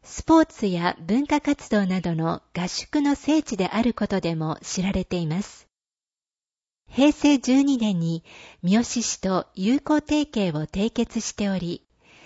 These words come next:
小学生スポーツ交流事業などの交流事業を行っています。令和三年四月末時点の人口、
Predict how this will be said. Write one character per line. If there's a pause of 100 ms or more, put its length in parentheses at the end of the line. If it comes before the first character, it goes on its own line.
(180)
小
学
生
ス
ポ
ー
ツ
交
流
事
業
な
ど
の
交
流
事
業
を
行
っ
て
い
ま
す。 (1200)
令
和
三
年
四
月
末
時
点
の
人
口、